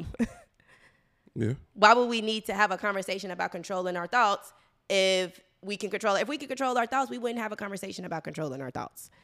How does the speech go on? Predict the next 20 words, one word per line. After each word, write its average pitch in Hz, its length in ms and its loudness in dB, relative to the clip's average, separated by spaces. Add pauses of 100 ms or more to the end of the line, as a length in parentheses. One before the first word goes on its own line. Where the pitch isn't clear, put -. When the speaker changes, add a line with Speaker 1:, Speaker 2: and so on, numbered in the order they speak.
(600)
Speaker 1:
Some, 208 260 6 (100)
I 190 120 12
feel 208 180 4
like 196 180 6
things 190 280 0
just, 185 240 0 (1200)
I 170 120 2
don't 185 160 2
know. 208 280 2 (180)
Uh, 156 100 -8
this 185 180 -4
is 185 60 -10
a - 80 -2
conversation. 180 500 -4
I'm 185 80 0
not 175 160 -2
saying 170 180 -4
I'm 170 120 -4
an 165 80 -4
expert, 170 420 -6